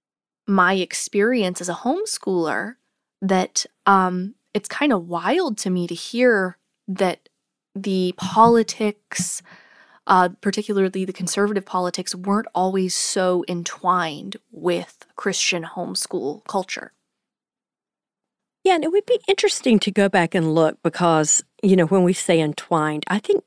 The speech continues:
Speaker 2: politics in general was just so different that I have a very hard time trying to go, "Okay, you know, what part of that was and wasn't," just because politics itself were not as polarizing.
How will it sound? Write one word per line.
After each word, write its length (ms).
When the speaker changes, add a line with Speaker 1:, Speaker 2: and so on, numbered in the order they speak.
Speaker 2:
politics 840
in 160
general 520
was 200
just 200
so 180
different 440
that 120
I 80
have 220
a 80
very 520
hard 400
time 680
trying 420
to 80
go, 360
"Okay, 520
you 160
know, 300
what 220
part 280
of 120
that 260
was 580
and 300
wasn't," 720
just 240
because 340
politics 680
itself 480
were 120
not 280
as 360
polarizing. 960